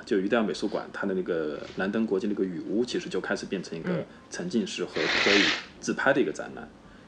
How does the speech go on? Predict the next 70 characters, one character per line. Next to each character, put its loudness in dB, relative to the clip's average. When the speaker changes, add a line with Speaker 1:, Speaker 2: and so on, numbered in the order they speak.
Speaker 1:
然 0
后 2
Speaker 2:
嗯。 -2
Speaker 1:
后 4
来 2
龙 2
美 4
术 -8
馆 -2
有 -4
那 2
个 -2
安 2
内 6
亚 4
松， -2
其 -2
实 4
也 2
是 0
一 2
个， 0
他 -4
通 -2
过 8
镜 4
子 -4
嘛， -8
就 -4
是 -2
让 0
很 -2
多 4
人， 0
Speaker 2:
嗯。 -2
Speaker 1:
吸 2
引 0
很 -8
多 -2
人 -2
去 -6
拍 0
照。 -2
然 -2
后 4
最 6
开 0
始 -2
就 0
是 -6
上 0
海， -4
可 -8
能 -4
北 -2
京 0
这 0
边 0
这 -2
种 -6
特 -2
展 -4
就 -4
越 2
来 0
越 0
多， 2
所 2
以 0
Speaker 2:
嗯。 -2